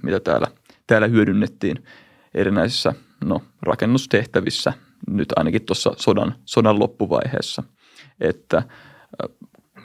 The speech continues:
no, niin vähän on arkistoaineistoa säilynyt, ettei voida ihan varmasti sanoa, mutta todennäköisesti neuvostoliittolaisia tai puolalaisia vankeja tuolla Sturmbockinkin rakennustyömailla on ollut. Eli, ö, no, arviot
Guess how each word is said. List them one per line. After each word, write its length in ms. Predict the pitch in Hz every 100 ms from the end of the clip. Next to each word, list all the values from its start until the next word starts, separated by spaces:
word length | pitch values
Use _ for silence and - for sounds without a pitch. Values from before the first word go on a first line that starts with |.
| - -
no, 240 | 117 107 117
niin 180 | 123
vähän 220 | 123 120 113
on 80 |
arkistoaineistoa 800 | 117 120 123 - 104 107 98 - 110
säilynyt, 480 | 107 104 104 101
ettei 300 | 98 - 95
voida 280 | 101 104 101 - -
ihan 180 | 120
varmasti 400 | 110 113 110 107
sanoa, 380 | 110 - 95 92
mutta 420 | 71 78 - - - _
todennäköisesti 680 | 110 117 120 117 107 - - _
neuvostoliittolaisia 920 | 113 110 104 104 101 - - - -
tai 140 | - 90
puolalaisia 720 | - - 90 98 80 - - - _ _ _ _ -
vankeja 460 | 80 73 - 82 76 - _ _ -
tuolla 200 | 90 104
Sturmbockinkin 720 | - 110 104 98 - 101 101
rakennustyömailla 920 | 87 - - - 92 71 69 69 71
on 120 | -
ollut. 340 | 71 73 - - _ - _ -
Eli, 340 | - 67 - -
ö, 180 | - - - -
no, 180 | 107 - - -
arviot 520 | 123 127 123 113 -